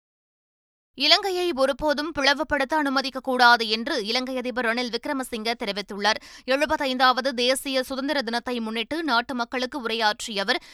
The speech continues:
இலங்கை வரலாற்றில் இதுவரை எதிர்கொண்டிராத பொருளாதார நெருக்கடியை சந்தித்துள்ளதாகவும், இதற்கு இலங்கையர் அனைவருமே பொறுப்பு கூற வேண்டும் என்றும் வலியுறுத்தியுள்ளார். இலங்கை சுதந்திரம் அடைந்ததன் எழுபத்தைந்தாவது ஆண்டை முன்னிட்டு அந்நாட்டுக்கு இந்திய அரசு ஐம்பது பேருந்துகளை வழங்கியுள்ளது.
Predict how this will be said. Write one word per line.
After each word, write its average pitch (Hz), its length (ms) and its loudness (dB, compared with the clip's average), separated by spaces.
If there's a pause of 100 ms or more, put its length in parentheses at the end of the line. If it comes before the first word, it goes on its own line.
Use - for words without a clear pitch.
(200)
இலங்கை 349 360 4
வரலாற்றில் 302 560 6
இதுவரை 269 400 0
எதிர்கொண்டிராத 254 680 2
பொருளாதார 269 600 0
நெருக்கடியை 240 640 -2
சந்தித்துள்ளதாகவும், 226 920 0 (200)
இதற்கு 294 440 2
இலங்கையர் 311 440 0
அனைவருமே 262 540 2 (140)
பொறுப்பு 285 340 2
கூற 311 240 -2
வேண்டும் 240 300 -2
என்றும் 240 340 -4
வலியுறுத்தியுள்ளார். 208 800 0 (220)
இலங்கை 277 400 0 (120)
சுதந்திரம் 269 540 -4
அடைந்ததன் 240 560 0
எழுபத்தைந்தாவது 247 880 0
ஆண்டை 226 340 2
முன்னிட்டு 220 420 -4
அந்நாட்டுக்கு 277 640 -2
இந்திய 277 340 -4
அரசு 294 300 -2
ஐம்பது 240 420 0
பேருந்துகளை 254 600 -2
வழங்கியுள்ளது. 208 720 -4